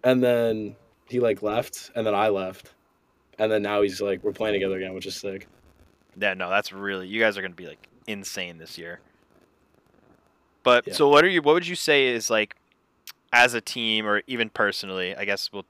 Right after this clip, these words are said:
Speaker 2: go, like, both sides of it. First, you could answer, like, what are your personal goals for, like, you this year playing with that team? And then as a team, like, what's your main goal? You know, like, I guess, like, for you guys, like, how far do you guys wanna go?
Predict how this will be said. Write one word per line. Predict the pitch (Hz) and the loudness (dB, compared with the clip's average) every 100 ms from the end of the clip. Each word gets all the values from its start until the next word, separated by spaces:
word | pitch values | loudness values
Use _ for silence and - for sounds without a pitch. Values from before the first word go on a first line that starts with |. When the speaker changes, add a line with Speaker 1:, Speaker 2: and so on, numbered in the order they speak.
| _ | _
Speaker 2:
go, | - | -8
like, | 92 90 | -8 -8
both | 95 92 | -10 -10
sides | - 92 87 87 | -8 -10 -10 -12
of | |
it. | 92 92 - - _ _ | -14 -14 -16 -20 _ _
First, | 131 131 - | 6 6 6
you | 131 | 0
could | 117 | 0
answer, | 107 - 110 | 0 -4 -6
like, | 101 95 - _ 104 | -4 -6 -10 _ -2
what | 113 | 0
are | 117 | 0
your | 110 101 | -2 -2
personal | - 110 107 - 120 127 | -4 -4 -4 -6 -8 -6
goals | 127 123 147 156 - - _ _ | -4 -4 -6 -8 -12 -14 _ _
for, | - 120 113 113 - 104 | -2 2 2 2 -4 -10
like, | 98 | -10
you | 98 104 110 120 | -10 -6 -6 -6
this | 135 - | -8 -4
year | 127 131 | -2 -2
playing | - 131 135 | -2 -6 -4
with | 131 | -2
that | 127 | -2
team? | - 151 156 165 _ _ _ _ | -2 -8 -8 -10 _ _ _ _
And | 110 | 2
then | 110 110 | 2 2
as | 117 113 110 | 4 6 6
a | 107 | 0
team, | - 120 107 95 92 _ - | -10 -10 -8 -8 -12 _ -14
like, | 95 | -6
what's | 107 - | -6 -6
your | 107 | -4
main | 98 92 | -4 -4
goal? | 92 92 87 85 85 _ _ | -6 -6 -6 -8 -10 _ _
You | 90 | -14
know, | 80 | -14
like, | 80 82 _ _ _ _ _ _ - | -16 -20 _ _ _ _ _ _ -12
I | 95 | -8
guess, | 92 - | -8 -8
like, | 92 - | -12 -10
for | 104 | -10
you | 95 98 | -6 -4
guys, | 98 95 92 | -2 -2 -4
like, | 92 | -8
how | - 98 | -8 -6
far | 107 101 | -2 -2
do | 101 | -2
you | 101 | -4
guys | 98 104 | -4 -6
wanna | 98 | -12
go? | 95 95 92 95 | -10 -8 -8 -10